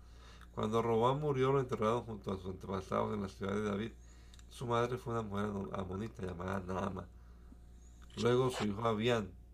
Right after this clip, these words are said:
lo sucedió en el trono.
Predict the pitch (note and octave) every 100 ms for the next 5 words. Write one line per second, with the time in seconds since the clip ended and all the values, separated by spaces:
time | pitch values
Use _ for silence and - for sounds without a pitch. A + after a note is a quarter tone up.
0 | - - - - - - - - - -
1 | - - A2+ A#2+ G#2+ - - - G2 F#2+
2 | A2 A2 G2+ F#2 - G2 -